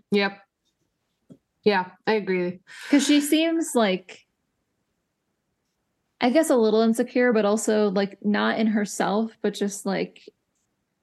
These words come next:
Speaker 2: in experiences and, like,
Speaker 1: Mm-hmm.
Speaker 2: security, like,
Speaker 1: Yeah.
Speaker 2: genuine security, like, personal security. And I feel like Torrin could give her that, you know?
Speaker 1: Absolutely.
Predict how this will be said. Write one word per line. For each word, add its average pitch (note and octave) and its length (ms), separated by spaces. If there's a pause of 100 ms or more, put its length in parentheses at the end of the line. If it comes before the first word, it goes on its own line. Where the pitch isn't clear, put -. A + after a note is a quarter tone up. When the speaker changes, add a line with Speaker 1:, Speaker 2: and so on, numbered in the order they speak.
(140)
Speaker 2:
in F#3+ 260
experiences B3+ 1200
and, F#3+ 160
like, F3+ 340 (300)
Speaker 1:
Mm-hmm. F#3 500 (840)
Speaker 2:
security, B3 1000 (240)
like, G3+ 120
Speaker 1:
Yeah. F3+ 160
Speaker 2:
genuine G#3+ 500
security, F3+ 520
like, F#3+ 160
personal G#3 400
security. A#3 440
And G#3 80
I G#3 80
feel A3 200
like G3 200
Torrin - 380
could G3 100
give - 160
her G#3 100
that, - 260
you G#3+ 80
know? B3 240 (460)
Speaker 1:
Absolutely. F3 800